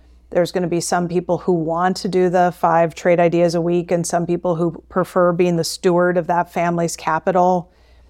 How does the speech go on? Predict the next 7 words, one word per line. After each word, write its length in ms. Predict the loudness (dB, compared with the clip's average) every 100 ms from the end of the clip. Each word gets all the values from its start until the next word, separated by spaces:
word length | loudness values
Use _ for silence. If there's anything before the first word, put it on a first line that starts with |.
| _ -10
So 200 | 0 4
I 120 | 2
think 500 | 2 0 2 0 -6 _ -12
a 80 | -10
firm 280 | 0 2 4
like 280 | 2 0 0
Bessemer 840 | 0 0 -2 0 0 0 -4 -10